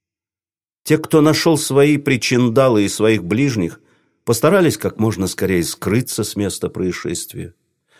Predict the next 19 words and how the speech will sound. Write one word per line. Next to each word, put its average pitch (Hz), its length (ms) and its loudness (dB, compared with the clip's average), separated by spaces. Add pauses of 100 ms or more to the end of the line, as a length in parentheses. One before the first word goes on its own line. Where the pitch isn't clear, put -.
(140)
К - 100 -12
полудню 175 680 2 (380)
площадь 175 520 2
опустела, 143 800 0 (300)
словно 120 380 0
ее 110 480 0 (240)
вымели 98 460 -2
метлой. 92 600 -10 (1400)
Только 151 360 2
к 147 100 -8
вечеру 135 640 -2 (540)
люди 98 340 0
в 80 120 -4
городе, 120 460 0
и 110 100 4
то 170 200 2
далеко 107 440 2
не 107 160 2
все, 139 460 -2